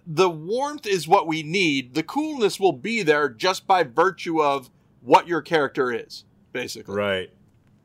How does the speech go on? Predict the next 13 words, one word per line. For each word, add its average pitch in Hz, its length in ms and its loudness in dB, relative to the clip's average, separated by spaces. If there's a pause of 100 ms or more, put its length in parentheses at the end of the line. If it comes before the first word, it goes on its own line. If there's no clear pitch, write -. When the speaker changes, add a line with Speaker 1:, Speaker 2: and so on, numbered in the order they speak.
(2000)
Speaker 1:
And, 190 200 4
and 208 200 0
that's, 247 220 2
Speaker 2:
Huh. 160 100 8
Speaker 1:
uh, 185 400 2 (1300)
Speaker 2:
Maybe 180 360 2
I've 175 140 4
been 185 180 0
auditioning 170 580 -2
for 170 120 -2
the 151 100 2
wrong 156 280 4
parts. - 580 -2